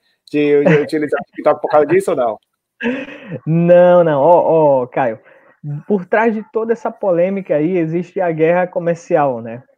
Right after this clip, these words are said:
Speaker 2: Existe a guerra comercial, e o Trump deixou muito claro aí também que não é só essa questão. É, ele falou um pouquinho lá do, da China, do coronavírus também. Então, existe uma guerra comercial por trás disso tudo, gente.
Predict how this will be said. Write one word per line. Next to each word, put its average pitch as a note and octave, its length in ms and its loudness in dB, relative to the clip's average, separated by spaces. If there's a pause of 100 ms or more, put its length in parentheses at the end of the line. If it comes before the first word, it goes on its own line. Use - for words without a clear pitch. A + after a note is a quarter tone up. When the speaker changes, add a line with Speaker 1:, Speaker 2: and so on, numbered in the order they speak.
(320)
Speaker 2:
Existe C3 240 -6
a C#3 60 2
guerra C#3 200 0
comercial, D3 640 -2
e D3+ 40 0
o D3 80 -6 (100)
Trump F3+ 320 2
deixou D#3+ 380 -4
muito E3+ 280 -8
claro D#3+ 320 -2
aí D3 180 -2
também D3+ 300 -8
que D#3 120 -12
não D#3 220 -6
é D3+ 80 -8
só C#3+ 240 -6
essa C#3 180 -6
questão. C#3+ 540 -6 (480)
É, C3 460 2
ele C3 100 -4
falou C#3+ 300 0
um C#3 40 -4
pouquinho C3+ 360 -8
lá C3 160 -6
do, C3+ 260 -8
da C3 180 -4
China, D3+ 420 -6
do C3+ 100 -8
coronavírus C3+ 800 -2
também. C3+ 480 -6 (360)
Então, F3 280 4
existe F3 440 0
uma F#3+ 140 0
guerra D#3 400 2
comercial C#3 600 -8
por C#3 200 -16
trás C3+ 460 -4
disso D#3+ 320 -8 (140)
tudo, D#3 380 -4
gente. A2 360 -12